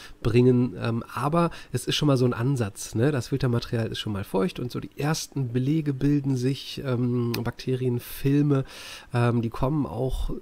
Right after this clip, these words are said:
einfach so an den Oberflächen dieser Box und der Schläuche und, ähm, das ist so ein, so ein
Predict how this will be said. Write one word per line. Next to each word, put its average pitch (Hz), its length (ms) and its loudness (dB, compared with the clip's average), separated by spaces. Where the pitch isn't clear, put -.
einfach 131 400 -2
so 127 360 0
an 123 160 0
den 123 120 4
Oberflächen 135 480 -2
dieser 117 180 0
Box 135 240 -6
und 120 100 -6
der 117 80 -2
Schläuche 139 380 -2
und, 127 240 -2
ähm, 123 260 4
das 120 160 0
ist 151 140 -4
so 147 80 4
ein, 131 120 2
so 123 60 2
ein 120 360 0